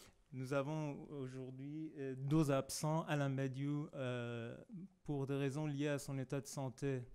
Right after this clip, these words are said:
ne peut pas intervenir cet après-midi. Euh, Pierre Zavi aussi, euh, ce matin, vient de me pr-, me dire qu'il est malade, donc il sera absent. Euh, on va avoir des changements sur notre programme,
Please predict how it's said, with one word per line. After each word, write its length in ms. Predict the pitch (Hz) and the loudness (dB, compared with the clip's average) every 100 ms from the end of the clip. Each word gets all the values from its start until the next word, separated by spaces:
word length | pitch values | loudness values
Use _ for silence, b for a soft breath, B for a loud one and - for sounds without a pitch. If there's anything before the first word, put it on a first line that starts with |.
| - | -8
ne 200 | 131 139 | -2 0
peut 180 | 147 143 | 2 0
pas 160 | 139 147 | 0 0
intervenir 800 | 135 143 131 120 131 135 123 110 | 0 0 0 2 2 2 0 -2
cet 200 | 123 127 | -4 -4
après-midi. 800 | 120 - 117 120 123 165 196 180 - _ _ _ _ _ - 127 | 4 4 4 -2 -2 -4 -4 -6 -10 _ _ _ _ _ -20 -14
Euh, 300 | 123 120 117 - | -12 -10 -12 -2
Pierre 260 | 165 151 | 2 4
Zavi 500 | 143 143 139 156 160 - | 4 2 2 0 -2 -2
aussi, 580 | 143 139 - 165 151 127 - B B B B _ - | 0 0 0 2 2 0 -4 B B B B _ -10
euh, 220 | 123 120 | -6 -6
ce 120 | 120 | -4
matin, 440 | 139 139 - 156 147 | -2 -2 0 0 2
vient 200 | 131 139 | 0 0
de 160 | 131 | 0
me 120 | 123 120 | -2 -4
pr-, 160 | - | -8
me 640 | 135 131 127 123 117 117 120 | -4 -2 0 -2 -4 -4 -4
dire 340 | 135 147 - | -2 -2 -4
qu'il 160 | - 131 | -6 -2
est 80 | |
malade, 460 | 117 117 120 143 151 | -2 -2 -2 -2 -2
donc 180 | 139 127 | -4 -4
il 80 | 131 | -6
sera 300 | 131 117 117 | -4 -4 -4
absent. 480 | - - 170 175 - B B B - _ | -8 -4 -2 -2 -6 B B B -20 _
Euh, 200 | 127 123 151 | -8 -6 -6
on 100 | 143 | -6
va 160 | 147 156 | -2 -2
avoir 240 | 156 170 | -2 -4
des 100 | 147 | -6
changements 500 | 139 156 139 156 175 | -6 -6 -4 -2 -2
sur 240 | - 151 147 | -2 -2 0
notre 260 | 143 - | 0 2
programme, 560 | 143 - 135 123 113 113 | 4 6 6 4 2 -2